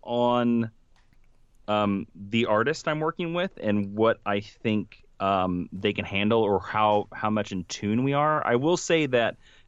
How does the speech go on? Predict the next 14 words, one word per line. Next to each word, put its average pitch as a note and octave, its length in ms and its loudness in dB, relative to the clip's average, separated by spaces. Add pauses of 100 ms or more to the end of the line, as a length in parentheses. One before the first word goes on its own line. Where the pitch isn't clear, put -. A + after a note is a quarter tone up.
as B2 320 0
Jupiter A#2+ 440 -2
Jet A2 320 0
moved G2+ 420 -2
along, A2 600 2 (520)
uh, G#2 400 2 (300)
by A#2 200 0
the B2 80 0
time C3+ 300 -2
we D3 80 -6
got B2 220 -6
to - 160 -12
issue G#2+ 280 -8
four, C#3 840 -6